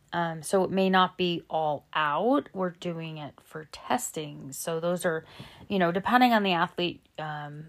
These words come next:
we wanna see what that, if we're trying to do it for, for conditioning that race, that's gonna be a little different than actually testing things out. So maybe the race that was a little closer to their actual,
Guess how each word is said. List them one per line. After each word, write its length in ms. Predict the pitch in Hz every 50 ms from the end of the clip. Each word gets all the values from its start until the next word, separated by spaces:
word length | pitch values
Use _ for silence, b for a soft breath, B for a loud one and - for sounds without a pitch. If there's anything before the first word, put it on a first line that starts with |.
| -
we 240 | - 156 170 165 151 139
wanna 240 | 156 160 156 156 156
see 220 | - - - 170 151
what 200 | 147 151 147 -
that, 220 | 147 143 143 - - _ -
if 160 | 165 - -
we're 100 | 180 170
trying 400 | 170 - - 208 190 190 202 196
to 60 | 180
do 120 | 170 180 170
it 100 | - -
for, 300 | - 160 156 147 147 - - -
for 180 | - - 151
conditioning 680 | 143 - - 170 170 190 202 190 - - 156 143 143 139
that 180 | 135 135 -
race, 400 | - 147 151 156 151 147 - - - b b b b b b
that's 220 | 175 175 175 -
gonna 140 | - 180 165
be 100 | 160 160
a 60 | 160
little 220 | 147 156 156 151 -
different 420 | - 185 180 - - 156 151 - -
than 140 | 165 156 151
actually 580 | 151 156 151 - - - 151 147 143 143 147 b b b b _ -
testing 600 | - - - 175 156 - - - 160 143 147 147
things 360 | - - 123 131 - - - _ _ -
out. 280 | 147 127 113 - - _ - B B B B B B B B
So 520 | - - - 190 170 156 147 139 95 92 - _ _ _ _ _ _ _ _ _ _ _ _ _ _ _ _ _ _ _ _ _ -
maybe 240 | 160 190 208 202 208
the 140 | 185 185
race 260 | 175 180 175 180 - -
that 160 | - - -
was 180 | 170 165 160
a 80 | 160 160
little 240 | 160 160 156 151 151
closer 440 | - - - 175 170 - - 156 151
to 200 | - - - 151
their 120 | 151 -
actual, 440 | - 131 156 147 - - 165 156